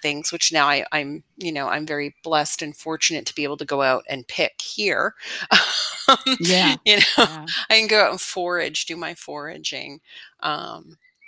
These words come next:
Speaker 1: but there, there are all sorts of ways that you can, you know, um, celebrate the, the, the summer solstice and the,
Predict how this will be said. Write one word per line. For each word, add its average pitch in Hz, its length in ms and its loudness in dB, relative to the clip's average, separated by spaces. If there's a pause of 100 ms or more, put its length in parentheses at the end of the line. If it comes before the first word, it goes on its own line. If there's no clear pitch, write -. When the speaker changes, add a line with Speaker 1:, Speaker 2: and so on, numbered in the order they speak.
(240)
Speaker 1:
but - 240 -8
there, 175 320 -8
there 175 240 -10
are - 80 -10
all 170 260 -4
sorts - 320 -6
of 170 140 -18
ways 165 260 -6
that - 140 -6
you 165 120 -10
can, 170 520 -4 (260)
you 180 140 -14
know, 170 280 -12 (200)
um, 165 360 -16 (1160)
celebrate 139 580 -4
the, - 240 -10
the, - 280 -8
the - 80 -8
summer 165 320 0
solstice - 640 0
and 175 180 -14
the, 170 200 -14